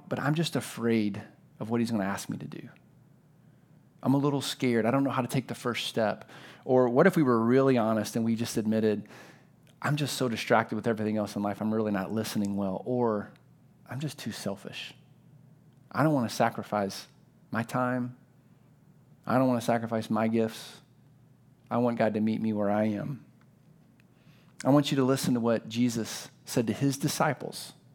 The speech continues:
in his final meal with them, hours before he was arrested and crucified. He says this, "If you love me, keep my commands.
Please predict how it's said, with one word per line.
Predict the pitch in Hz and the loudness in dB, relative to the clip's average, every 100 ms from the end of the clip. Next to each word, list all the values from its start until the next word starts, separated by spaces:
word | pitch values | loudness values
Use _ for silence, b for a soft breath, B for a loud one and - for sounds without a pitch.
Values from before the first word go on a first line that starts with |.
| - - - - _ _ _ - | -20 -20 -20 -20 _ _ _ -6
in | |
his | 110 113 | -2 -2
final | - - - 147 175 190 185 | -4 -10 0 4 4 4 4
meal | 151 147 135 | 4 4 2
with | 110 104 | 0 -4
them, | - 101 98 - b b b | -6 -6 -6 -10 b b b
hours | 123 151 170 151 | 8 8 8 2
before | 147 123 135 | -2 0 0
he | 120 | 0
was | 123 113 | -2 -2
arrested | 110 110 107 113 | 2 0 0 -4
and | 104 | -2
crucified. | - 101 98 - - | -4 -6 -6 -6 -6
He | - | -6
says | 107 - - | -6 -6 -8
this, | - - - - B B B B B B | -14 -14 -20 -20 B B B B B B
"If | 151 156 156 | 2 2 2
you | 165 170 | 2 4
love | 165 151 131 | 6 4 4
me, | 110 92 101 117 - - - - _ _ - _ _ - - | -4 -2 -8 -10 -18 -20 -20 -20 _ _ -20 _ _ -20 -18
keep | - 143 | 2 2
my | 127 113 | 4 0
commands. | - 101 101 95 | 0 -2 -2 -10